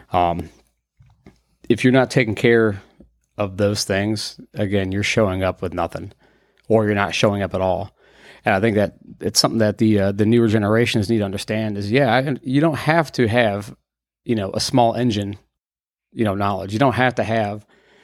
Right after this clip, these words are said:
a diesel mechanic degree or anything else like that. What you need to do is you need to get out there. If fleet comes down to work on your rigs, get out there with them, man. Hand them wrenches. You don't know what socket set they need? Well,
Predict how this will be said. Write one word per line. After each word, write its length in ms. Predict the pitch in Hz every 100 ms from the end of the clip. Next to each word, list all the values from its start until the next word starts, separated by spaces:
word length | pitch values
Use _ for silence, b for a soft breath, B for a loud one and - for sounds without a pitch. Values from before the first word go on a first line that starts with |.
| b b
a 180 | 107 101
diesel 300 | 98 127 117
mechanic 520 | 117 117 113 107 -
degree 600 | 110 101 113 107 104 104 107
or 120 | 110
anything 220 | 101 104
else 160 | 95 92
like 120 | 87
that. 240 | 110 -
What 140 | 110 156
you 40 |
need 80 | 156
to 60 |
do 140 | 127 156
is 100 | 123
you 60 |
need 60 | 113
to 40 |
get 140 | 104 101
out 180 | 110 -
there. 260 | 87 90 b b b b b b
If 180 | 113 98
fleet 340 | - 143 151
comes 280 | - 143 123
down 220 | 131 135
to 60 | 104
work 220 | 120 123
on 120 | 123
your 120 | 113
rigs, 400 | 107 123 139 - - _ -
get 160 | 101
out 220 | 101 110 113
there 120 | 107
with 140 | 120
them, 140 | 117 101
man. 160 | 101
Hand 220 | 90 117
them 100 | 113
wrenches. 500 | 107 123 107 87 - - _ _ _ _ _ _ _ -
You 80 |
don't 160 | 113 101
know 140 | 113
what 180 | 113 113
socket 360 | - 117 - 120
set 180 | 131 120
they 140 | 131
need? 320 | 139 143 131 -
Well, 220 | 98 107